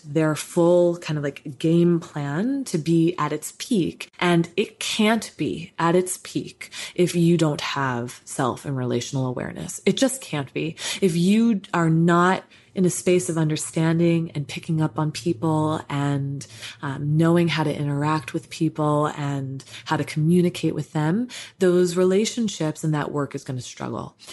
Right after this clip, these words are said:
So it doesn't mean that everybody is, like, self and relationally aware who is successful. I imagine that there are plenty of people who have found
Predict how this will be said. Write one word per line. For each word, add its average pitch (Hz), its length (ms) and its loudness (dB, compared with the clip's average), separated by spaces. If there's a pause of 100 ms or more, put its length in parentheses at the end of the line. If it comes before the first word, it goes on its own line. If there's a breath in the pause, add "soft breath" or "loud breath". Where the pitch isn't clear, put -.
(140 loud breath)
So 160 360 2
it 208 60 2
doesn't 254 300 4
mean 160 200 4
that 160 200 2
everybody 165 640 4
is, 151 240 0 (260 loud breath)
like, - 300 -8 (300)
self 165 500 0
and 156 260 0
relationally 160 520 4
aware 151 460 2
who 151 260 0
is 147 120 0
successful. - 600 -4
I 156 80 2
imagine 147 500 0
that 139 160 -4
there 139 140 0
are 135 160 2
plenty 147 380 -2
of 131 100 -6
people 156 240 -2
who 143 140 -2
have 135 120 -2
found 139 400 -2